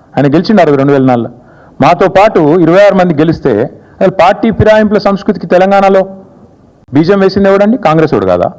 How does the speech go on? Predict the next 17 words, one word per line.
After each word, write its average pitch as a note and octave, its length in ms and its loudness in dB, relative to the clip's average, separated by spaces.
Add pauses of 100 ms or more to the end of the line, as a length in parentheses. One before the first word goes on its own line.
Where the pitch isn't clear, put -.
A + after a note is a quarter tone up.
(920)
వాళ్ళు C#3+ 220 0
తీసుకున్నదే G#3 500 0 (120)
వాళ్ళు. D3+ 220 2 (840)
మరి F#3 60 0
ఇప్పుడు D#3+ 160 -2
నీవు F#3 200 2
నేర్పిన G#3+ 380 0
విద్య G#3+ 360 0
నీరజాక్ష G3 460 0
అన్నట్టు D#3+ 280 0
మొన్న D#3+ 260 2
కూడా B3+ 160 2
మళ్ళీ A3+ 220 2
పది A3+ 160 2
మందిని A3 240 2
తీసుకున్నారు C3+ 340 -2
కదా. A2 140 2